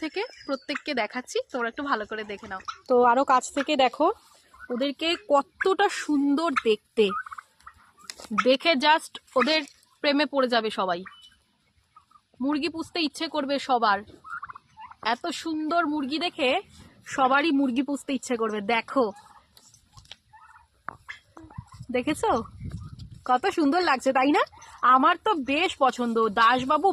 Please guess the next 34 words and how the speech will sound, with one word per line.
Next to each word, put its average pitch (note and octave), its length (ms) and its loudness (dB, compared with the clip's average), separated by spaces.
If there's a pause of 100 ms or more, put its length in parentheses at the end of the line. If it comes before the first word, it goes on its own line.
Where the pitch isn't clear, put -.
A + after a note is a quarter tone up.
বরাবরই D4 520 4 (100)
টার্কি B3 300 0 (100)
মুরগি C#4+ 280 -2 (100)
আনবে, C4+ 200 0 (120)
টার্কি A#3+ 360 0
মুরগি C4 320 -2
আনবে B3+ 200 -2 (100)
করে D4+ 160 2 (600)
অনেক F#4+ 320 4 (140)
বলেছে, G#3 340 0 (1000)
কারণ C4+ 220 4 (280)
ও - 20 6 (420)
জানে C4+ 240 2 (160)
যে F4 60 0 (160)
ওদেরকে C#4+ 300 -2 (100)
দেখতে B3 280 -2
হয়তো D4 180 -2 (100)
এত C4+ 80 -4 (120)
সুন্দর C#4 380 2 (120)
হয়। A3 180 0 (220)
ওর C#4 100 6 (100)
খুব G4 120 0 (240)
শখের D4+ 540 0
মুরগি A#3 260 -2 (100)
এগুলো, F#3+ 220 -4 (840)
খুব F4 140 -4 (100)
শখের C4 340 0
মুরগি। G3 260 -10 (840)
আর G3 120 2 (260)
এ - 20 0 (100)
হচ্ছে F#4 240 -2 (160)
সব D4 120 4 (100)
থেকে E4+ 160 0 (100)
বড় B3 160 6